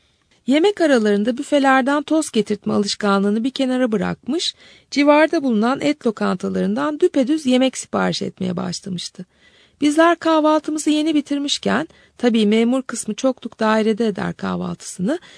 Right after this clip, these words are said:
simit, poğaça, börek, yanında da çay. Memurla çay cinle tonik gibidir. İktisat tahsil edenleriniz bilecek, hani şu birbirini tamamlayan, beraber tüketilen mallar misali. Biz çayı tüketirdik, çay bizi,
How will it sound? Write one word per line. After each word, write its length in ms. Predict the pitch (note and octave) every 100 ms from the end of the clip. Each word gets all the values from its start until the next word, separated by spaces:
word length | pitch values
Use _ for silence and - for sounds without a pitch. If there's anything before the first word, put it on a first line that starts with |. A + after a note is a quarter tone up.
| - -
simit, 420 | - D4 C#4 -
poğaça, 420 | - B3 G#3+ A3+
börek, 320 | G#3 G3+ D4+ -
yanında 380 | A3+ F#3+ G3
da 80 | G#3+
çay. 320 | D4+ A3 F#3+ F3+ _ _ _ _ _ _ _ _ _ _
Memurla 540 | - B3 D4 D#4+ F4 C4+
çay 320 | - B3 D4+
cinle 300 | C#4 D4 D4
tonik 340 | - C4+ C4+
gibidir. 440 | - F#3+ F#3 - - _ _ _ _
İktisat 480 | C4+ - - D#4+ D#4
tahsil 360 | D4 D4 C4+
edenleriniz 600 | A#3+ G3+ G3+ G#3 B3+ C#4+
bilecek, 400 | C4 B3 G#3+ A3
hani 160 | B3 C4
şu 160 | B3+ B3+
birbirini 340 | C4+ B3+ C4
tamamlayan, 720 | B3+ A3+ G3+ F#3 F3+ F3 C4+ - - - - -
beraber 480 | B3+ C4 C4 C4+
tüketilen 600 | C4+ A#3+ G#3+ G3 G#3+ C4+
mallar 460 | C4 B3 A#3+ A#3+ A#3+
misali. 440 | G#3 - - - - G#3+
Biz 180 | D#4
çayı 240 | - B3+ B3
tüketirdik, 680 | - - G3 G3+ F#3 G#3+ -
çay 280 | C4 C4+ A3+
bizi, 300 | - C4+